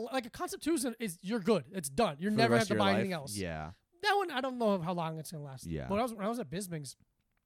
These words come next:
Speaker 1: this company sent him a, a, a row machine.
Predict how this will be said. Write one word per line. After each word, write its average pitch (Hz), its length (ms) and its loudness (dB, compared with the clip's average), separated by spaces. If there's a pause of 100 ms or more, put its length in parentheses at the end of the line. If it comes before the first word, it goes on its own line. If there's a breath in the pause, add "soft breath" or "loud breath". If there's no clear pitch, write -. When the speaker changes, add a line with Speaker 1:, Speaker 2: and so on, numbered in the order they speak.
(460)
Speaker 1:
this 165 140 -6
company 180 260 -6
sent 190 240 -6
him 175 140 -6
a, 151 260 -8
a, 139 400 -10
a 151 60 -12
row 151 160 -8
machine. 285 460 -10